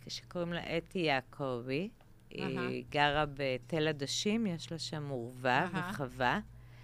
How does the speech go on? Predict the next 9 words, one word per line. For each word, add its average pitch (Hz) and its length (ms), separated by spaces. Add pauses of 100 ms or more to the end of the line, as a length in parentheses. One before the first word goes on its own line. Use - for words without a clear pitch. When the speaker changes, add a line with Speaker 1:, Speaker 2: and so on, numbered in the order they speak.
(260)
Speaker 1:
היא 151 720
עשתה 180 420
לי 190 140
סשן 180 600
של 156 300
הילינג 180 420
עם 165 160
סוסים. 170 680
Speaker 2:
כן. 190 200